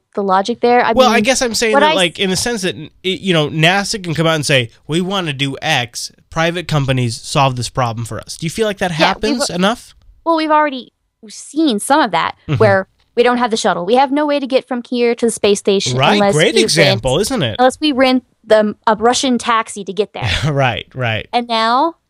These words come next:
Speaker 1: hey, wait, now we have a private industry that says, "We'll
Speaker 2: Mm-hmm.
Speaker 1: actually sell
Speaker 2: Mm-hmm.
Speaker 1: you trips cheaper than you could do it yourself."
Speaker 2: And in this case,
Speaker 1: and
Speaker 2: it's an
Speaker 1: cheaper
Speaker 2: American
Speaker 1: than
Speaker 2: company, and
Speaker 1: Yep, it's an American company.
Speaker 2: Yep.
Speaker 1: It's cheaper than what we pay to the Russians. It's cheaper than what we, what
Speaker 2: Yeah.
Speaker 1: nasa would have to do to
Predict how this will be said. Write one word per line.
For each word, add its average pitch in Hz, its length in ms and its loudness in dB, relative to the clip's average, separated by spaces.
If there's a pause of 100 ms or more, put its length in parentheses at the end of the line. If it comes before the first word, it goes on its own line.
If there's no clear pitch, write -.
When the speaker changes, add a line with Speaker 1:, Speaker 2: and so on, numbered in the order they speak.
(180)
Speaker 1:
hey, 320 200 2
wait, 254 320 2
now 202 160 2
we 226 100 0
have 226 160 0
a 214 40 -12
private 294 300 0
industry 208 480 -6
that 202 240 -2
says, 196 340 0 (380)
"We'll 240 140 4
Speaker 2:
Mm-hmm. 196 160 4
Speaker 1:
actually 220 320 -6
sell 269 340 0
Speaker 2:
Mm-hmm. 233 100 -2
Speaker 1:
you 196 280 -4 (380)
trips - 480 0
cheaper 285 420 0
than 202 220 2
you 254 180 2
could 185 320 0 (240)
do 214 160 6
it - 80 0
yourself." 285 500 0
Speaker 2:
And 151 140 2
in 151 160 -2
this 151 140 0
case, 147 180 0
Speaker 1:
and - 80 2
Speaker 2:
it's 131 80 -2
an 147 80 2
Speaker 1:
cheaper 135 80 2
Speaker 2:
American 196 360 2
Speaker 1:
than 190 80 -2
Speaker 2:
company, 127 600 0
and 123 300 -2
Speaker 1:
Yep, 120 160 -2
it's - 120 -16
an 220 60 -18
American 247 240 -6
company. 214 300 0
Speaker 2:
Yep. 117 80 4
Speaker 1:
It's - 120 -2
cheaper 269 360 -2
than 233 260 2 (380)
what 226 100 6
we 226 100 6
pay 220 180 2
to 202 60 -6
the 202 100 -4
Russians. 185 360 -2
It's 202 200 -8
cheaper 226 300 2
than 202 220 2
what 202 160 -2
we, 196 240 -4 (240)
what 147 220 4
Speaker 2:
Yeah. 202 40 0
Speaker 1:
nasa 202 220 -2
would 208 140 -4
have 196 220 -2
to 196 100 -6
do 196 220 -4
to 180 300 -8